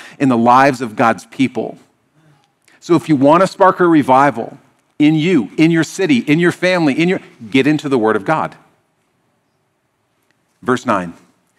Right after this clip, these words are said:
Then Nehemiah the governor, Ezra the priest, and the teacher of the law, and the Levites who were instructing the people, said to them,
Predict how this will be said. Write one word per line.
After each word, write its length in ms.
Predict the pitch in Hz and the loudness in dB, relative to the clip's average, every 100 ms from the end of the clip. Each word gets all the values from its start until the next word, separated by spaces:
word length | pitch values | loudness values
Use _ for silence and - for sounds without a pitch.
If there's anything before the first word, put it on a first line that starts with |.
| _ _ _ | _ _ _
Then 220 | - 151 190 | -2 0 2
Nehemiah 400 | 180 165 160 160 | 2 4 4 4
the 100 | 135 | 2
governor, 460 | 135 120 117 117 - | 2 0 -4 -6 -12
Ezra 320 | - 143 151 | -2 -2 0
the 60 | 147 | -4
priest, 420 | - 131 135 - - | -2 -2 -2 -6 -4
and 100 | 123 | -4
the 60 | |
teacher 300 | 123 143 - | -2 -6 -4
of 40 | 147 | -2
the 80 | |
law, 400 | 135 117 110 107 - - _ | 2 4 4 0 -8 -20 _
and 100 | 131 | -2
the 60 | 135 | 0
Levites 560 | 127 147 131 117 - - | 2 4 4 2 -2 -4
who 160 | 131 | 0
were 180 | 120 117 | 2 0
instructing 540 | 113 - 175 180 143 | -2 -2 -2 0 0
the 80 | 117 | -2
people, 480 | - 117 120 120 110 - _ | -2 -4 -2 -4 -4 -12 _
said 360 | - 160 180 | -8 -4 -4
to 100 | - | -4
them, 460 | 170 110 98 95 110 | -4 -2 -2 -4 -10